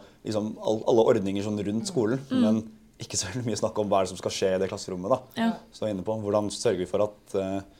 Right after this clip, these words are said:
Speaker 1: at, eh, som pilene snur igjen da, og
Speaker 2: Mm.
Speaker 1: peker oppover etter en stund nå faktisk, nå hvor det har
Speaker 3: Mm.
Speaker 1: blitt, eh, dårligere resultater.
Speaker 2: Og spesielt
Speaker 3: Ja.
Speaker 2: for de som, eh,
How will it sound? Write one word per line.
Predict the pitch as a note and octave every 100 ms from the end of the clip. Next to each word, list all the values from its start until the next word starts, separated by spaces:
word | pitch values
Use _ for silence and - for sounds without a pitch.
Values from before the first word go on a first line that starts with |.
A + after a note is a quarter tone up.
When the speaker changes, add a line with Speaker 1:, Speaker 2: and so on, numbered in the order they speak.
| - - - _ _ G#2
Speaker 1:
at, | - G#2
eh, | G2+
som | G2 G2
pilene | A2 F2+ F2+ F2+ F2+ F2+ F2 -
snur | - - F#2+ F#2
igjen | A2 E3+
da, | C3 -
og | G2+
Speaker 2:
Mm. |
Speaker 1:
peker | G#2 F#2 F#2
oppover | - - A2+
etter | B2 G2+
en | F#2+
stund | F#2+ F#2
nå |
faktisk, | F#2 F2 -
nå | -
hvor | F#2
det | F#2
har | F#2 - - A#3+
Speaker 3:
Mm. | A#3+ G#3 G#3 -
Speaker 1:
blitt, | G2 - _ -
eh, | F#2
dårligere | G2+ E2+ D#2+ E2+
resultater. | F#2+ - - - - - -
Speaker 2:
Og | G3
spesielt | G3+ G3 G#3 G#3+
Speaker 3:
Ja. |
Speaker 2:
for | -
de | E3+ D#3+
som, | F3+ F3 E3 E3+ E3
eh, | D#3+ D#3 D#3